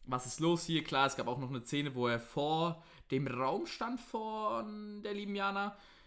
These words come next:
Da hätte ich's vielleicht checken können, aber ich hab Janas Video nicht gesehen und ich hab mich auch nicht weiter darüber informiert. Ähm, und, und, und.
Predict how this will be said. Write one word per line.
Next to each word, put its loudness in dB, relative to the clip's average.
Da 6
hätte 4
ich's 0
vielleicht 4
checken 2
können, 2
aber 2
ich 0
hab 0
Janas 4
Video 4
nicht 0
gesehen 4
und -4
ich -6
hab -2
mich -4
auch 0
nicht -4
weiter 2
darüber 2
informiert. 0
Ähm, 0
und, -2
und, -2
und. -8